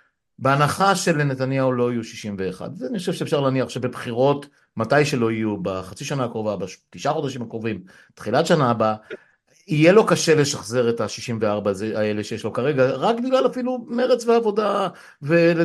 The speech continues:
וגולן ומי שזה לא יהיה המאוחדים. אה, בהנחה שזה לא מש-, שלא יהיה לו, ב-, בהנחה אולי שהוא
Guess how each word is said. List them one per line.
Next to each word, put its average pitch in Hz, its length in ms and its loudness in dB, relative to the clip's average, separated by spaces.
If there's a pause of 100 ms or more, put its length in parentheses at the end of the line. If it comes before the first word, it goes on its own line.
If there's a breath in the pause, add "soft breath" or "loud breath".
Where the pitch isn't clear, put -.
וגולן 156 460 4
ומי 135 160 -4
שזה 120 200 -8
לא 120 180 2
יהיה 117 100 2
המאוחדים. 107 580 -4 (460 soft breath)
אה, 110 260 0
בהנחה 120 380 0
שזה 127 280 -2
לא 139 100 2
מש-, 127 220 -4
שלא 131 360 0
יהיה 127 120 2
לו, 120 120 0
ב-, 117 440 -2
בהנחה 110 280 -6
אולי 110 220 -2
שהוא 117 260 -6